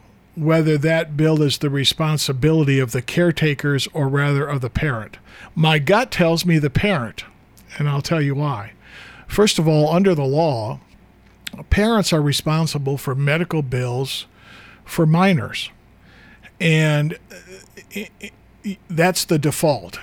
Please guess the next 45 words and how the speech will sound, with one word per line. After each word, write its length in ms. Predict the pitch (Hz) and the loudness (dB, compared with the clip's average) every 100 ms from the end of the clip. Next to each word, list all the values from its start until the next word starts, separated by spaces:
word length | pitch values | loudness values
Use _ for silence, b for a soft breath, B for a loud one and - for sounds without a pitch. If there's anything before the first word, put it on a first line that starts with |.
| - | -4
You 240 | 151 170 | 2 4
are 140 | 160 147 | 4 2
responsible 720 | 143 - 151 143 - 143 131 | 0 0 0 -2 -4 -4 -4
for 180 | - 139 | -4 -4
the 220 | 123 127 | -2 -4
medical 400 | 131 147 151 143 | -4 -4 -4 -4
bills 420 | 123 131 127 123 | -4 -4 -4 -6
of 160 | - 127 | -6 -4
your 160 | 131 | -4
own 140 | 127 120 | -4 -4
children. 480 | - 143 123 110 - B B B B B B - | -4 -4 -6 -10 -18 B B B B B B -10
The 160 | 151 156 | -4 -2
fact 420 | - 196 208 202 | 0 2 0 -2
that 160 | 185 | -4
your 360 | 202 165 151 147 | 0 0 2 0
child 680 | - - 175 196 196 185 160 | -2 -2 0 2 2 2 2
was 180 | 151 | 0
in 140 | 175 151 | 2 0
the 100 | 143 | -2
custody 640 | - 202 190 - 175 156 | -2 -2 0 0 0 0
of 80 | 135 | 0
somebody 580 | - 185 180 160 147 147 | 0 2 2 2 2 0
else 380 | 185 190 - | 0 0 -2
when 140 | 170 147 | -2 0
the 80 | 143 | 0
medical 500 | 147 180 185 165 147 | 0 0 0 0 0
bill 320 | 143 170 165 | 2 2 2
was 280 | 156 147 - | 0 0 -2
incurred 1000 | 127 123 - - 254 202 139 151 180 180 B B B - | -4 -6 -10 -4 0 0 0 0 -2 -6 B B B 0
doesn't 400 | 185 214 214 190 | 2 4 0 2
relieve 560 | 175 156 170 208 220 | 2 4 2 2 2
you 380 | 170 165 147 160 | 2 4 4 2
of 180 | 151 151 | 0 -2
that 240 | 160 160 | 0 -2
responsibility, 1080 | 151 139 - 147 143 - 127 175 180 117 143 | -2 -4 -2 -2 -2 -4 -2 0 0 0 -4
that 240 | 156 143 131 | -6 -4 -2
is, 160 | 131 | -2
to 100 | - | -4
pay 240 | 139 147 143 | -6 -4 -4
the 100 | 139 | -4
medical 400 | 127 123 117 131 | -6 -8 -10 -10
bills 300 | 127 127 120 | -8 -8 -8
for 140 | - | -8
your 180 | 135 117 | -8 -6
child, 500 | - 117 104 131 156 | -6 -6 -6 -6 -8